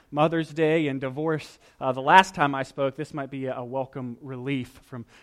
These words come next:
uh, it's a little bit less intense on the face of it anyway. So anyhow, Mark ten, verses thirteen through sixteen. This week, as some of you may notice, the United States Justice Department indicted nine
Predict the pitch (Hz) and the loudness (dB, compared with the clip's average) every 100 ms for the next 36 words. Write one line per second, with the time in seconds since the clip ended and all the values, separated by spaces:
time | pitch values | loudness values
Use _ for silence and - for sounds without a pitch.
0 | _ 123 123 143 139 135 139 147 143 - | _ -12 -8 -8 -6 -6 2 6 6 4
1 | - 131 - - 151 120 - - - _ | -10 -10 -8 -2 -2 -2 -12 -20 -20 _
2 | _ _ - 139 127 160 143 131 117 107 | _ _ -10 -10 -2 -2 -2 -4 -8 -10
3 | 104 107 - _ - _ _ _ _ _ | -14 -20 -20 _ -20 _ _ _ _ _
4 | 160 139 131 131 127 143 131 120 _ _ | -4 -2 -2 -2 -6 -6 -6 -8 _ _
5 | _ _ _ _ _ _ _ 135 135 - | _ _ _ _ _ _ _ -10 -10 -6
6 | 131 131 120 120 - - 143 - - 101 | -6 -6 -10 -10 -12 -8 -8 -10 -14 -16
7 | 98 _ _ _ _ _ _ _ _ _ | -18 _ _ _ _ _ _ _ _ _
8 | _ _ - 160 247 247 160 156 190 151 | _ _ -18 4 4 4 -2 -2 0 -4
9 | - 190 165 170 156 139 139 165 175 127 | -4 -4 -2 -2 0 0 4 6 6 2
10 | 131 147 - 151 165 175 214 233 - 196 | -4 -4 -6 -4 0 4 4 4 0 0
11 | 180 139 190 190 185 - 165 175 170 175 | 0 2 0 0 -6 -8 -6 -2 -2 -2
12 | 160 147 151 180 147 135 143 175 214 254 | -4 4 6 8 6 0 6 6 8 4
13 | 254 | 2